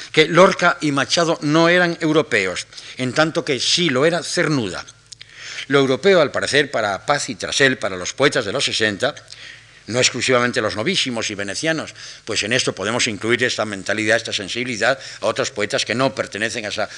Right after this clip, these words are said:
última hornada, como Gil de Viedma o como Francisco Brines. Lo que ellos pretenden como europeo es una poesía más de contar que de cantar. Frente a, a la copla y contra ella defienden el lenguaje conversacional,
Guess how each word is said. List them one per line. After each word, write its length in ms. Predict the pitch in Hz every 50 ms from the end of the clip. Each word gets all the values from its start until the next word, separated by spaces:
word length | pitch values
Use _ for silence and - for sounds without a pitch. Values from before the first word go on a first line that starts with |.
| - -
última 440 | 139 139 - - 110 98 95 95 92
hornada, 460 | 85 85 110 127 131 123 123 143 147 - - - -
como 200 | - 117 92 85
Gil 160 | - 127 120 107
de 100 | 98 92
Viedma 320 | 120 127 117 113 120 127
o 60 | 127
como 160 | - 104 95
Francisco 420 | - - 92 92 135 - - 139 123
Brines. 360 | 143 147 123 98 85 - - - - - - - - - - - - - - - - - - - _ _ _ _ _ - - - - _
Lo 300 | 160 151 147 151 147 139
que 100 | - 160
ellos 240 | 180 185 208 185 -
pretenden 680 | - 160 127 - 160 151 143 135 131 127 120 113 113 -
como 400 | - 123 117 117 120 120 117 123
europeo 340 | 131 131 139 135 151 165
es 100 | 170 -
una 140 | 185 170 135
poesía 260 | 147 147 127 151 156
más 280 | 139 139 151 170 165 -
de 100 | 165 151
contar 340 | 143 131 117 - 180 - -
que 120 | - 165
de 80 | 156 165
cantar. 440 | - 147 123 101 - 95 80 - - - - _ - - - - - - - -
Frente 440 | - - 143 135 123 - 143 135 131
a, 200 | 127 107 104 107
a 60 | 110
la 100 | 117 113
copla 360 | - 202 185 - - 110 101
y 80 | 98 -
contra 340 | 139 139 139 139 156 170
ella 240 | 165 156 147 135 127 - - - - - -
defienden 500 | 135 135 - - 175 185 175 175 170 156
el 80 | 127
lenguaje 340 | 113 117 123 143 165 160 165
conversacional, 800 | - 156 135 135 139 - - 135 117 - 117 104 107 104 92 87